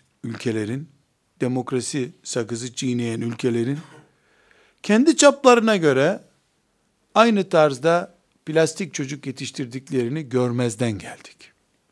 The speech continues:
Her insan, doğan her çocuk Allah'ın gözünde barkod numarası farklı. Hiçbir çocuk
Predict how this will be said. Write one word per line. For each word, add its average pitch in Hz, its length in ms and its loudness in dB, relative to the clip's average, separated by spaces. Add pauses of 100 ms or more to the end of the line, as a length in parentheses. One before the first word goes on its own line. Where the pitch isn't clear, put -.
(840)
Her 233 200 8
insan, 135 580 -4 (680)
doğan 165 320 6
her 190 260 -2
çocuk 127 420 -10 (880)
Allah'ın 135 640 2 (100)
gözünde 120 600 -4 (500)
barkod 165 500 2
numarası 117 500 -6
farklı. - 520 -10 (760)
Hiçbir 156 440 -6
çocuk 123 440 -10